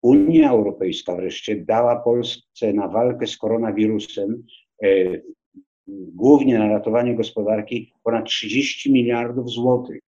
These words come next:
To jest zastrzyk, który pozwoli w ciągu roku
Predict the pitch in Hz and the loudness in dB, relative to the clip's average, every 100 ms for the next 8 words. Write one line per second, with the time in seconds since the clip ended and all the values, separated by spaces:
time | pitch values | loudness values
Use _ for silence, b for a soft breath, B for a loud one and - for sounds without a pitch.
0 | _ b _ - 123 127 127 - _ _ | _ b _ 2 4 4 0 -12 _ _
1 | - 127 127 - - 135 135 - 123 110 | -2 0 0 -4 -6 -6 -8 -2 0 0
2 | 117 95 101 120 120 131 - - 127 127 | -2 -2 4 4 4 -2 -6 -4 0 2
3 | 113 104 104 113 104 - 104 - - | 0 -2 2 2 0 -2 -4 -2 -8